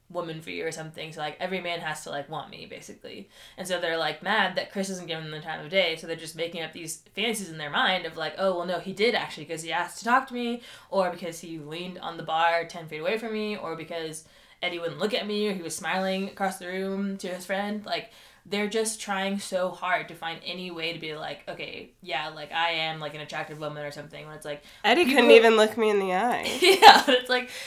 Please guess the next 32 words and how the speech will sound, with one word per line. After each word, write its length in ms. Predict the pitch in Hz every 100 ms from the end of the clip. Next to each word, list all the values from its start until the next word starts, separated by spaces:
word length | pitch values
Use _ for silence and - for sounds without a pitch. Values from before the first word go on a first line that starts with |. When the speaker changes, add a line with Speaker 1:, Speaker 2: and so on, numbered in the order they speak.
| - 208
Speaker 1:
women 300 | 233 285 320
who 120 | 330
actually 380 | 254 233 233 240
know 320 | 214 170 175
that 200 | 220 269
they're 140 | 247 262
attractive 560 | 269 262 262 277 277 240
or 380 | 190 185 180 - -
are 140 | 175
beautiful 320 | 170 190 220 233
or 100 | 214
whatever, 580 | 185 175 202 220 240 254 - -
they 100 | 202
don't 180 | 220 196
need 160 | 202 208
other 120 | 190
people 240 | 202 185
to 60 | 170
validate 360 | 165 175 160 147
that. 80 | 131
They're 80 | 131
just 120 | 135
like, 140 | 151 -
"I 140 | 160 160
know 160 | 165
that 120 | 160
I 40 | 156
look 200 | 160 160
good. 240 | 151 151
I 100 | -
don't 180 | 156 151
need" 340 | 156 151 156